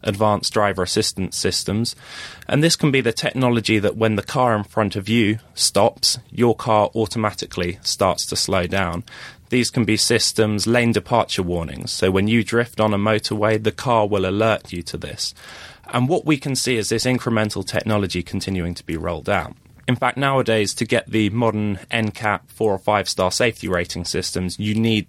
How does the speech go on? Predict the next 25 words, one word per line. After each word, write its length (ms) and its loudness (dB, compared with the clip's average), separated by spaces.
these, 380 -2
uh, 200 0
safety 440 0
systems 680 -2
embedded 560 -2
within 260 0
a 80 0
vehicle. 480 -8
So 180 4
what 240 2
we're 140 4
doing 320 2
in 100 2
terms 300 0
of 80 -6
investment 800 -2
are 260 4
investing 540 0
in 220 2
the 320 0
semiconductor 800 0
companies, 440 -2
the 100 -4
chip 300 -4
companies 560 0